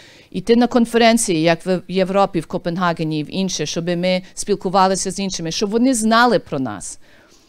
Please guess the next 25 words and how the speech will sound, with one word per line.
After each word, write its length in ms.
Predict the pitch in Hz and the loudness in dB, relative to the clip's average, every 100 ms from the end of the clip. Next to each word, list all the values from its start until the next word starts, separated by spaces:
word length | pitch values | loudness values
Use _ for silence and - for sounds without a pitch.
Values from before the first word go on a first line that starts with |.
| - | -4
Але 160 | 214 | -2
щоб 180 | 214 208 | -2 -4
знати 340 | 196 269 302 | 0 0 0
про 140 | 294 233 | -4 -4
нас, 240 | 214 214 | -2 -2
ми 80 | 208 | -2
мусимо 300 | 214 214 208 | -4 -4 -6
комуніку-, 480 | - 208 185 185 - - | -4 -4 -4 -6 -16 -10
комунікуватися 920 | 202 190 185 185 160 156 - 151 151 | -6 -4 -4 -4 0 0 0 -8 -8
з 140 | 135 | -8
ними. 340 | 160 147 120 123 _ _ _ | -6 -4 -4 -8 _ _ _
І 100 | 180 | -8
це 260 | - 220 214 | -2 -2 -2
переважно 480 | 220 202 175 170 175 | -4 0 2 2 0
є 160 | 160 156 | -4 -4
англійська 420 | 151 147 - 139 | -4 -8 -8 -6
мова. 400 | 131 120 - 139 _ _ | -6 -8 -14 -18 _ _
То 120 | 240 | -6
заохочую 580 | 254 269 269 247 - 220 | -2 -2 0 -2 -2 -4
англійську 400 | 214 196 - 185 | -2 -6 -6 -4
мову. 400 | 165 147 98 - _ | -4 -4 -8 -16 _
То 100 | - | -10
три 220 | - 285 | -4 0
речі: 420 | 247 175 - - - | 2 2 0 -10 -4
так? 300 | 208 285 | -2 -2